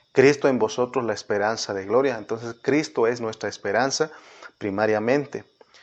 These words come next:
O sea que nuestra esperanza depende de Cristo. Él es nuestra esperanza. Entonces su venida es nuestra esperanza, es también nuestra esperanza. Ya hemos explicado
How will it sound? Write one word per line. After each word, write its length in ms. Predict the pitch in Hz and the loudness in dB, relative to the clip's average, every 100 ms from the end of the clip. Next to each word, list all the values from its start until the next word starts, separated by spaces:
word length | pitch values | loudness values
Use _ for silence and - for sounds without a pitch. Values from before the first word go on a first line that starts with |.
| - - - | -20 -14 -8
O 120 | 104 | 4
sea 200 | 135 139 | 4 6
que 120 | 135 | 4
nuestra 260 | 120 - 107 | 2 0 -2
esperanza 600 | - 104 110 123 135 135 | 0 0 0 0 2 2
depende 460 | 110 113 113 110 | 2 0 -2 -2
de 140 | 101 - | -2 -2
Cristo. 440 | 131 135 - 98 _ _ _ _ - - | -4 -4 -8 -20 _ _ _ _ -16 -2
Él 180 | 123 131 | 2 2
es 160 | 123 | 0
nuestra 440 | 117 127 156 135 110 | 0 0 0 -2 -4
esperanza. 680 | - 104 107 110 - 95 _ _ - - _ | -4 -2 0 0 -6 -12 _ _ -20 -20 _
Entonces 460 | 107 101 135 156 143 | -6 0 2 2 2
su 160 | 135 | 2
venida 640 | 113 104 113 135 147 180 - | 2 2 2 2 2 -2 -4
es 300 | 117 123 - | -2 -2 -4
nuestra 320 | 113 101 104 | -8 -6 -8
esperanza, 540 | - 95 95 113 135 123 | -8 -6 -2 0 -2 -4
es 60 | |
también 280 | 104 104 113 | -6 -6 -6
nuestra 240 | 113 - | -6 -6
esperanza. 640 | 98 - 98 110 131 110 - _ _ - - _ _ | -8 -6 -2 -2 -2 -6 -10 _ _ -20 -20 _ _
Ya 180 | 113 131 | 6 8
hemos 240 | 165 160 | 8 4
explicado 880 | 135 - - 107 - 123 139 151 175 | -2 -4 -6 -8 4 8 10 8 0